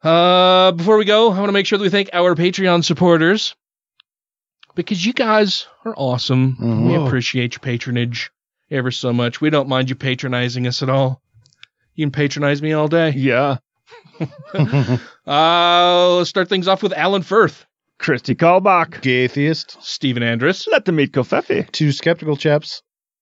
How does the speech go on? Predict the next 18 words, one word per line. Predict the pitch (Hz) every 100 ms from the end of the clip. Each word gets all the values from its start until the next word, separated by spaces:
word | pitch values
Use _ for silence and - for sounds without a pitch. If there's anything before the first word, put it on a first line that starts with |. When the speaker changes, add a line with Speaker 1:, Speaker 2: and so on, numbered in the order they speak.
| _ _
Speaker 1:
Vanessa. | 151 175 165 190 175 117 - 160
Speaker 3:
<laughs> | - -
Don't | - 175 120
be | 160
a | 165
Richard. | 202 - 165 160 - - -
Speaker 2:
Nico | 170 - 135
Gonzalez. | 120 123 131 143 180 165 -
Speaker 1:
Ollie | 131 120 117
Olson. | 123 165 208 226
Speaker 3:
Utah | 254 208 - 151 139
Outcast. | 139 196 247 180 247 180
Speaker 2:
Wes | 208 196 185
Aaron. | 233 220 190 165 135 139
Speaker 1:
Jeremy | 147 151 143
Goodson. | 143 139 233 240
Speaker 3:
Randy | - 294 285 277
Hemrick. | 302 294 254